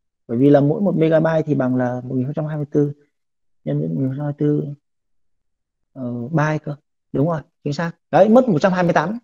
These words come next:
giây. Hết. Rồi, đó là toàn bộ những gì tôi cần trao đổi với các bạn trong ngày hôm nay. Xin kết thúc. Và sau đó là đến phần hỏi thi, hỏi thêm. Các bạn cần hỏi gì thêm không?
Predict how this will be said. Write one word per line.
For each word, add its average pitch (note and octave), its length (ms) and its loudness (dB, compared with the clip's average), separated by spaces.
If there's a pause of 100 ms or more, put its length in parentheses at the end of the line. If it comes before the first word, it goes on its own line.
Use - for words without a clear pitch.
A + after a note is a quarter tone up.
giây. D3 260 4 (640)
Hết. D3 220 4 (2250)
Rồi, E3 140 0 (300)
đó D#3 160 4
là G3 100 2
toàn D3+ 240 6
bộ E3 160 4
những F3 120 -6
gì D#3 180 4
tôi C#3 120 2
cần A#2+ 200 -2
trao C3 140 0
đổi A2 160 0
với G#2+ 80 -4
các C3 60 -4
bạn B2 220 -6
trong A#2+ 100 -12
ngày A2+ 100 -8
hôm G#2 80 -12
nay. A2+ 220 -14 (1160)
Xin A2+ 500 -6 (280)
kết G#2+ 120 -8
thúc. C3 200 -8 (580)
Và G#2+ 220 -8
sau B2 140 -10
đó A#2+ 140 0
là A2+ 180 -4
đến A#2 200 -8
phần A2 180 -6 (640)
hỏi G2 160 -14
thi, A2 280 -10
hỏi G2 220 -10
thêm. C3 220 2 (1400)
Các - 60 -20
bạn - 180 -16
cần B2 100 -6
hỏi A2+ 160 -6
gì G#2+ 80 0
thêm A#2+ 180 2
không? A#2 200 -2